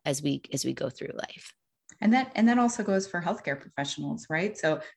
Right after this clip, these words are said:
Speaker 2: doctors, nurses, we, we don't learn enough about nutrition in, in medical school or nursing school. Um, so, you know, I, I love collaborating with,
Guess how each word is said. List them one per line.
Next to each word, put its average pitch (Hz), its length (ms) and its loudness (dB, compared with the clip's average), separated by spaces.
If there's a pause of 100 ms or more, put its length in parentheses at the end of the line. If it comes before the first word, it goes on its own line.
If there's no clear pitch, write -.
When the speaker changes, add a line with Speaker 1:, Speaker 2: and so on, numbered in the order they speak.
Speaker 2:
doctors, 160 540 0
nurses, 165 560 -4
we, 196 120 0
we 202 160 0
don't 208 260 0
learn 156 220 0
enough 143 280 -4
about 135 260 -6
nutrition 143 680 -4
in, 143 280 -2 (120)
in 151 100 -2
medical 147 300 -4
school 147 420 -6
or 143 80 0
nursing 151 400 -2
school. 202 400 -4 (380)
Um, 160 420 0
so, 165 540 2
you 180 140 -6
know, 156 120 0
I, 147 60 2
I 170 160 4
love 175 220 -2
collaborating 156 580 -4
with, 143 140 -4